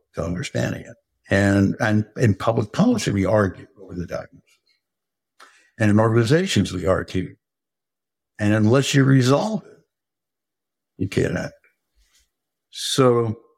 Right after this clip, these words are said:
lacking diagnosis is, is one of the key reasons for bad strategy. Uh, the other, the, the fluff and, uh, the incoherent actions are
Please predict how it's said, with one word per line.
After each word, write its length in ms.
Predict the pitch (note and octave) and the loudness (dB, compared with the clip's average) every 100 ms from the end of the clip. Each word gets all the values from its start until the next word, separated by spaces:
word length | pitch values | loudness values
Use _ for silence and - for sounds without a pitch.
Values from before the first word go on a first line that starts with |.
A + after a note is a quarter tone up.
| - | -4
lacking 520 | B2 C3+ E3 E3+ D3+ | 2 2 2 2 2
diagnosis 640 | B2+ A2+ G#2 G2+ F2+ F2+ F#2+ | 4 2 2 0 0 -6 -10
is, 220 | E2+ - | -12 -12
is 140 | F#2+ | -10
one 180 | F#2+ F#2+ | -6 -2
of 60 | F2 | -2
the 80 | E2 _ _ _ _ - | -4 _ _ _ _ -18
key 300 | - C#3+ C3+ | -4 2 4
reasons 400 | G2+ F2 E2 D#2+ | 4 2 2 -2
for 120 | - | -2
bad 300 | - E2 - | -4 -4 -4
strategy. 640 | - F2 E2+ A#1+ - - - _ _ _ _ _ _ _ _ F#2 | -4 -2 -2 -2 -8 -14 -16 _ _ _ _ _ _ _ _ -2
Uh, 160 | F#2 | 0
the 140 | G2+ A2+ | 2 2
other, 280 | C3 B2+ | 2 2
the, 200 | G#2+ F#2 | 0 -2
the 120 | F#2+ F#2+ | -2 -6
fluff 720 | - C#3+ C3+ C3 C3 - _ - | -2 0 2 0 -4 -12 _ -2
and, 440 | G2 F#2 F2+ E2 | 2 2 2 -4
uh, 300 | F2 E2+ F2+ | -4 -4 -4
the 160 | F#2+ C#3 | -4 2
incoherent 640 | C#3 A#2+ B2 G#2+ A#2 G#2+ | 2 4 0 0 0 0
actions 520 | G#2+ G2+ - G2+ F#2 | 0 0 -4 -4 -2
are 340 | G2+ F2+ F2 | -2 -2 -4